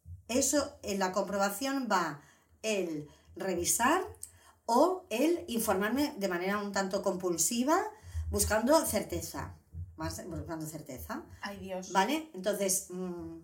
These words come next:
Speaker 1: yo puedo buscar asegurarme, mm, de manera compulsiva de que, de que cualquier cosa, o sea, de que tú coges, a mí me da miedo volar, ¿vale? Y tú coges un avión porque te tienes que, yo te llamaré doscientas veces para ver si has llegado o no has llegado.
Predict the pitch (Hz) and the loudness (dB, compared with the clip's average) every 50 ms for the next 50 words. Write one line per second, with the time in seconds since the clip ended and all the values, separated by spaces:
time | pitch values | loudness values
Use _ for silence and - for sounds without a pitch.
0 | 160 160 - - - - - - - - _ _ _ _ _ _ _ _ - - | -18 -20 -20 -20 -20 -20 -20 -20 -20 -20 _ _ _ _ _ _ _ _ -20 -16
1 | - 185 226 240 220 226 240 220 214 196 208 202 - - 214 214 220 220 - 247 | -8 -2 0 0 2 4 4 6 6 6 6 4 4 4 4 6 6 6 4 4
2 | 233 233 247 247 269 277 285 294 285 302 302 330 392 415 - - - - - - | 4 4 4 6 6 6 6 6 6 6 4 4 2 2 -2 -8 -10 -10 -8 -8
3 | - - - - - - 202 196 190 180 175 - - - 190 190 180 175 170 175 | -8 -8 -8 -14 -14 -10 -8 -4 -2 -2 -2 -4 -2 0 2 2 2 2 0 2
4 | 175 180 180 185 214 190 196 208 202 - - 269 269 254 262 262 285 320 349 349 | 2 2 2 2 0 0 2 2 2 2 2 2 2 2 4 4 4 2 2 0
5 | - - _ _ _ _ - 185 185 190 185 185 - 202 220 247 - - 180 170 | -4 -12 _ _ _ _ -10 -2 0 0 0 0 0 -2 -2 -2 -2 -2 -4 -6
6 | 165 156 170 160 156 - 185 196 - - 202 - - - 156 139 143 147 147 151 | -4 -2 -2 -2 0 0 -2 -2 0 0 2 2 2 0 0 -4 -4 -4 -4 -4
7 | 147 151 160 156 170 156 - 185 185 214 202 233 233 220 202 185 196 190 185 180 | -2 -2 -2 -4 -6 -6 -6 -6 -8 -6 -6 -4 -4 -4 -4 -4 -4 -4 -4 -4
8 | 190 214 240 262 262 262 262 254 247 240 208 175 156 139 139 135 - 160 180 220 | -2 -2 0 0 -2 -2 -2 0 0 2 2 2 0 -2 -4 -4 -4 -4 0 0
9 | 294 294 285 - 190 185 254 247 247 240 233 240 240 247 247 233 226 226 247 285 | 0 0 0 -2 -6 -6 -6 -6 -6 -6 -6 -6 -4 -4 -2 -2 -2 -2 -2 -4
10 | 285 285 277 262 247 226 214 226 240 240 233 - 240 233 - - - - - 214 | -4 -4 -6 -8 -8 -10 -8 -6 -6 -6 -6 -8 -10 -12 -14 -18 -12 -6 -4 -2
11 | - 254 247 233 220 220 240 233 233 226 220 220 233 226 226 226 226 233 226 220 | 0 0 0 0 2 2 2 2 4 2 2 2 2 0 0 2 4 2 2 4
12 | 220 226 226 262 262 - 226 208 196 190 185 196 190 185 185 185 175 185 196 202 | 2 2 2 0 0 2 2 2 2 0 0 -2 -2 -2 -2 -2 -2 -2 -2 -2
13 | 190 170 160 160 156 139 135 135 135 160 226 | -4 -4 -4 -6 -6 -8 -8 -10 -10 -12 -14